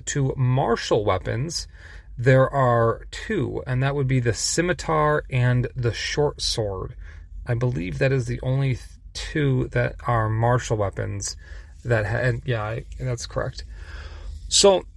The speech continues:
you actually have quite a list there of weapons that you can utilize. So you could mix and match. You could have a light hammer in one hand and a sickle in the other hand. They're both light, um, and so you would be able to use your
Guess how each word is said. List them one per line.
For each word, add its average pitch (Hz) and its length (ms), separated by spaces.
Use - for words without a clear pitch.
you 170 160
actually 262 280
have 165 200
quite 175 420
a 143 100
list 135 540
there 113 480
of 117 300
weapons 120 340
that 117 100
you 117 120
can 117 160
utilize. 143 680
So - 140
you 196 220
could 180 500
mix 185 240
and 117 80
match. - 380
You 147 120
could 139 140
have 127 160
a 120 40
light 120 240
hammer 147 360
in 127 100
one 151 200
hand 170 340
and 143 100
a 123 100
sickle 135 400
in 117 100
the 139 80
other 151 160
hand. 101 320
They're 139 160
both 127 400
light, 120 440
um, 117 460
and 135 260
so 139 160
you 127 200
would 127 100
be 127 80
able 123 180
to 135 240
use 120 480
your 117 300